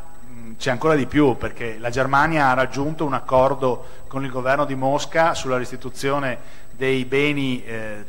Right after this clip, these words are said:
delle opere d'arte tedesche portate in Russia. L'Italia non solo non ha mai chiuso un accordo, ma non ha neanche mai aperto le trattative, perché appunto il nostro disinteresse nei confronti di queste cose è totale.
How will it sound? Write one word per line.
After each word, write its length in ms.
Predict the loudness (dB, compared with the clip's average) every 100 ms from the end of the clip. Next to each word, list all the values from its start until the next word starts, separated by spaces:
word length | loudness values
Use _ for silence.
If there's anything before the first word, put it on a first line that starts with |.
| -8
delle 240 | -8 -4 -2
opere 220 | 0 0
d'arte 380 | 2 0 -2 -4
tedesche 600 | 0 4 4 4 -2 -4
portate 440 | -4 -4 -4 -2
in 80 | 0
Russia. 360 | 0 0 -2
L'Italia 440 | -2 0 0 4 2
non 160 | 2
solo 220 | -2 0 2
non 100 | 2
ha 80 |
mai 220 | 0 -2 -2
chiuso 320 | -4 -2 -2
un 80 | -4
accordo, 720 | 2 6 6 4 0 -2 -4
ma 100 | 0
non 80 | 2
ha 60 |
neanche 260 | 2 0 0
mai 180 | 2 2
aperto 360 | 2 0 0
le 100 | -2
trattative, 640 | -2 -4 -6 -8 -8 -8 -8 -8 -8 -6
perché 400 | -6 -6 -6 -6
appunto 380 | -2 -2 0 -2
il 60 |
nostro 260 | 0 0 -2
disinteresse 1080 | -6 -4 -4 0 2 2 0 0 0 -2 -6
nei 160 | -4 -4
confronti 640 | -2 -2 -2 -2 -2 -6
di 80 | -6
queste 300 | -6 -6 -6
cose 320 | 0 2 2
è 120 | -2 -4
totale. 520 | -4 -4 -4 -6